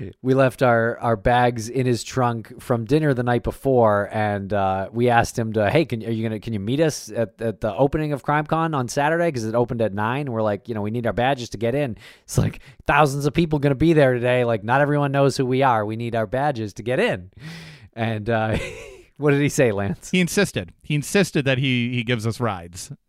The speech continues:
Speaker 2: Uh,
Speaker 1: Yeah, "Whatever you need,
Speaker 2: and
Speaker 1: I'll drive you anywhere."
Speaker 2: Yep, drive you anywhere. So he drove us to this wonderful dinner that Glassbox Media hosted,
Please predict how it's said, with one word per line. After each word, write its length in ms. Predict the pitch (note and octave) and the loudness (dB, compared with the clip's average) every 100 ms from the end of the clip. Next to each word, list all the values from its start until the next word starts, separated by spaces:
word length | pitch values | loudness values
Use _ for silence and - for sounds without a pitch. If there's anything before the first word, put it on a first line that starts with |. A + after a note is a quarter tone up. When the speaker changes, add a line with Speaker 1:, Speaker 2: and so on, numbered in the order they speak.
| - | -6
Speaker 2:
Uh, 40 | |
Speaker 1:
Yeah, 420 | A2+ A2 A2 G#2+ A2 | -2 0 0 -2 -2
"Whatever 220 | C#3 - | 2 2
you 80 | - | 4
need, 120 | - | 2
Speaker 2:
and 80 | G#2+ | 0
Speaker 1:
I'll 40 | |
drive 260 | G2+ C#3+ C3+ | 0 2 2
you 100 | C3 | 0
anywhere." 440 | B2+ A2 F#2 F2 - - | 0 -2 -4 -8 -12 -6
Speaker 2:
Yep, 300 | C#3 G#3+ - B2+ | 0 0 -2 -2
drive 240 | D3+ D#3 | 0 2
you 60 | D3+ | 2
anywhere. 220 | B2+ A2+ | 2 0
So 120 | C#3+ | 0
he 80 | B2 | 0
drove 240 | A#2+ C#3 | 2 2
us 100 | D3 - | 2 0
to 60 | |
this 160 | B2+ A2+ | -2 -2
wonderful 420 | A#2 C#3+ C#3 C#3+ | -2 -2 -2 -2
dinner 260 | B2+ B2 A#2 | -2 0 0
that 160 | A2+ | -4
Glassbox 500 | A2+ A2 - A2 - | -4 -6 -2 -4 -2
Media 260 | A#2+ G#2+ G#2 | -4 -2 -2
hosted, 500 | G#2+ A2 - A2 G2 | 0 0 0 -2 -4